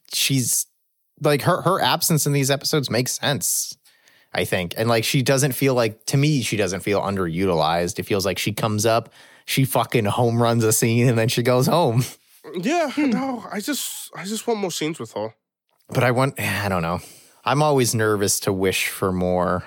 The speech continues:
Speaker 1: of that kind of stuff because then it's like, eh, but then it's, you get too much and it,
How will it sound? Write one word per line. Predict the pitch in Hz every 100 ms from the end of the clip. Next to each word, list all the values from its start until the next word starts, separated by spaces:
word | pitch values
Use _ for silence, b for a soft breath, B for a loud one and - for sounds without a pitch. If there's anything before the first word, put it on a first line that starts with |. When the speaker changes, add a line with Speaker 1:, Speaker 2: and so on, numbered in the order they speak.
| -
Speaker 1:
of | 95 87
that | 90
kind | - 92
of | 87
stuff | - 90 -
because | - 90
then | 87 90
it's | 85 -
like, | 85 -
eh, | - - 240
but | 208 202
then | 208
it's, | 185 - - -
you | 160
get | 147 151 -
too | -
much | 113 107 104
and | 110
it, | 98